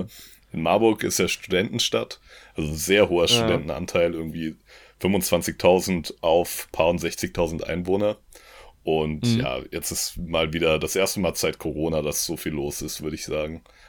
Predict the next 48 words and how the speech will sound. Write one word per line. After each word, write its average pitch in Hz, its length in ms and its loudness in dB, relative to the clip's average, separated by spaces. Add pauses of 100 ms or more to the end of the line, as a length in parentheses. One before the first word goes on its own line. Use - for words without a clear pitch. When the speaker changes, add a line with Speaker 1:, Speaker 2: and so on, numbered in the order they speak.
Speaker 2:
Also 76 140 -4
es - 100 -6
war 69 160 -4
alles 80 260 -2
voll 76 280 0
vor 80 180 -2
dem 76 140 -2
Hörsaalgebäude 80 760 -2
und 78 140 -4
sowas. 78 360 -4
Auch 67 120 -6
das - 180 -8
erste 76 240 -4
Mal 80 140 -4
wieder 76 160 -6
in 78 100 -6
Präsenz. 80 680 -6 (500)
Ist - 180 -6
man 95 140 2
gar 107 140 6
nicht 95 160 -2
mehr 90 120 0
gewohnt, 87 500 0
ne? 104 200 0 (500)
Man 175 120 -2
läuft - 240 4
da 90 60 4
lang 98 280 2
schön 120 420 4
als, 107 420 0
ähm, 107 320 0 (340)
Bachelor 107 400 4
abgegebener 107 680 0
Mensch, 117 420 0
der 104 100 4
nichts 104 320 0
zu - 60 -2
tun 123 320 -2
hat 131 240 2
und 104 180 -2
erst 101 240 2
im 110 100 0
August - 380 0
wieder 113 180 2
anfängt - 360 10
zu 143 120 8
Speaker 1:
<laughs> - 20 6
Speaker 2:
arbeiten 123 480 4